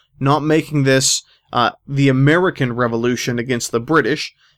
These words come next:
but simply a rebellion against an empire anywhere in the world. This is something we see all the time, and unfortunately, we still see it today.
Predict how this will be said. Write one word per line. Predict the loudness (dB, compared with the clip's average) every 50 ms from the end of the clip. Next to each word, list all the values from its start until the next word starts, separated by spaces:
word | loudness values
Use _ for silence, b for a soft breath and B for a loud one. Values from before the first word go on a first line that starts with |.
| _ _
but | -4 -4 -2
simply | 0 0 0 0 0 -2 -2 -2 -2 -4 -2
a | 0 2 4 4 2
rebellion | 2 2 0 2 2 0 0 0 -2 -4 -4 -6 -8 -8 _ _ _ -10
against | -10 -4 -2 -2 -2 -2 -6 -10 -6 -4
an | -2 0 0 0
empire | 0 -2 -2 -4 -4 -2 0 0 0 0 -2 -4 -6 _ _ _ _ -4
anywhere | 0 0 2 2 2 2 0
in | 0 0
the | -2
world. | -4 -2 -2 -2 -2 -4 -6 -8 B B B B B B B B _ -2
This | 0 0 0 0
is | -2 -2
something | 0 -2 -2 -2 -2 -2 -2
we | 0 0 0
see | 0 -2 0 -2 -2
all | 0 0 -2
the | -2 -2
time, | -4 -2 -2 0 0 0 -2 -2 -2
and | -4 -4 -2
unfortunately, | 0 -2 -2 0 0 0 0 0 0 -4 -4 -4 -2 -4 -4 -4 B B B B B B
we | -2 -2
still | 0 0 0 -2
see | 0 0 2 2 2
it | 2 2 -2
today. | -6 -2 0 2 2 2 2 0 -2 -8